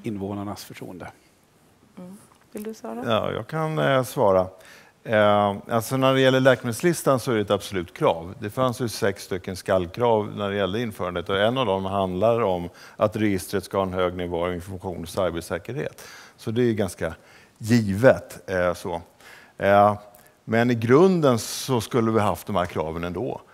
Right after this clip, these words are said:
Speaker 3: Vi har redan register med väldigt känsliga personuppgifter. Och det är, det är liksom,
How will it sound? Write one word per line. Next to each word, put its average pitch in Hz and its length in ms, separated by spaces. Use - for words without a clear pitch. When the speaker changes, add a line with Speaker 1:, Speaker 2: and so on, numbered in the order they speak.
Speaker 3:
Vi 139 140
har 120 300
redan 98 460
register 95 440
med 92 140
väldigt 90 300
känsliga 90 440
personuppgifter. 92 880
Och 113 120
det 113 320
är, 98 120
det 107 160
är 104 280
liksom, 92 540